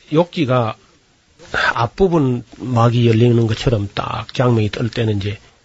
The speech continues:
천국의 어전회의 장면이 나오게 됩니다. 그러면서 천사들이 이제 도열해 있고 하나님이 계시고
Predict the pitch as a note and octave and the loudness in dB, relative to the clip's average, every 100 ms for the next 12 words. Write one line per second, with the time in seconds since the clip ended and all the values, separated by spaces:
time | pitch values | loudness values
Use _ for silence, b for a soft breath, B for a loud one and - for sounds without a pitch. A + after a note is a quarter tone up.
0 | _ _ F#2+ - - F#3 C#3 A2+ A#2+ C3 | _ _ -18 -8 -4 -4 -2 -2 2 4
1 | D3 C#3+ A2+ G#2+ G#2 A2+ G2+ A2+ F#2+ G2+ | 4 2 0 -2 -4 -6 -6 -8 -8 -6
2 | G2+ G2 D2+ - - - _ _ _ _ | -6 -8 -12 -12 -14 -18 _ _ _ _
3 | - B2+ B2 A#2+ A#2 - C#3 A#2+ A2 G#2+ | -4 2 2 2 0 2 4 2 2 -2
4 | G#2 G2 A2+ A2 G#2+ A2+ A2+ C3 A#2+ A2 | -2 0 2 2 0 -2 -2 0 0 2
5 | A2+ A2 A#2+ C3+ C3+ | 0 0 0 0 -2